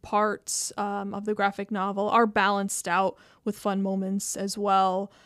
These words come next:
Um, and the illustrations are excellent. They really convey the characters' emotions well, and you've got these wonderfully, um,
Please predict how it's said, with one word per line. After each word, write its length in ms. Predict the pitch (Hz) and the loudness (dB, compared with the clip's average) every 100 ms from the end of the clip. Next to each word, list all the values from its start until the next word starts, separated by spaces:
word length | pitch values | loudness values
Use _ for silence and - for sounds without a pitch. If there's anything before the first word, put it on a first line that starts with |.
| _ - | _ -10
Um, 260 | 196 190 | -6 -2
and 100 | 208 | 2
the 60 | 214 | 6
illustrations 600 | 254 277 - 226 - 202 | 6 6 4 4 2 -2
are 100 | 185 | 0
excellent. 760 | 190 190 - 202 202 202 208 - - - _ _ | 0 -2 -6 -4 -2 -2 -6 -10 -20 -20 _ _
They 140 | 208 208 | 0 2
really 240 | 208 202 | 2 0
convey 800 | 208 226 202 202 196 202 196 208 | -2 -2 0 0 2 2 0 -2
the 220 | 196 202 | -4 -8
characters' 520 | 196 208 196 - 202 208 | -4 -4 -2 -2 -4 -2
emotions 640 | 202 202 - 208 196 202 | -2 -2 -2 -2 -2 0
well, 480 | 196 190 190 190 185 | 0 4 4 2 -2
and 320 | 190 190 196 _ _ _ | -4 -4 -6 _ _ _
you've 160 | 214 - | -8 0
got 220 | 208 196 | 0 0
these 240 | 214 202 | -4 -4
wonderfully, 1000 | 208 208 208 214 208 226 220 214 208 214 - | -2 0 2 0 -2 -4 -2 -2 -2 -4 -8
um, 520 | 196 190 190 196 | -8 -6 -6 -6